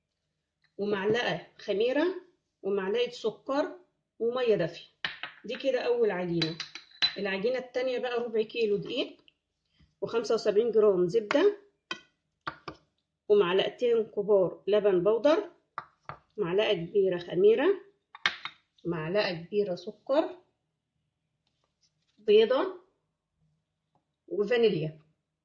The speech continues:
دي العجينة الأول. التانية هنركنها كده على جنب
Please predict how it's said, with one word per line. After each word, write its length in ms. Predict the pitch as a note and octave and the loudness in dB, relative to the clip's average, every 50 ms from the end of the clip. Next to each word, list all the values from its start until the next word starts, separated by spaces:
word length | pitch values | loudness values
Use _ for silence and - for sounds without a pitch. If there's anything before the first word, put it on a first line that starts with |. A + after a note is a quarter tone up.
| _ _ _ _ _ _ _ | _ _ _ _ _ _ _
دي 120 | F#3 A#3+ B3+ | -2 -2 0
العجينة 320 | A#3 A3 G#3 G#3+ A3 A3 | 0 0 0 0 0 0
الأول. 360 | G#3 - G#3 F#3 F3+ F#3+ - | 0 0 -2 -6 -4 -6 -6
التانية 560 | F#3 G3 - - - G3 F#3 E3+ E3 D3+ - - _ _ _ _ _ _ - | -6 -8 -10 -8 -8 -4 -4 -2 -4 -4 -6 -12 _ _ _ _ _ _ -4
هنركنها 580 | F3+ F#3 F#3 - - - A#3+ A3+ A3 G3 D3+ | -2 -2 -2 -2 0 2 2 4 4 2 2
كده 120 | - A3 A#3 | 2 2 2
على 220 | G#3 F#3 F3+ F#3 | 2 2 0 0
جنب 260 | E3+ A3 C4 D#4+ F#4+ | 0 2 4 6 6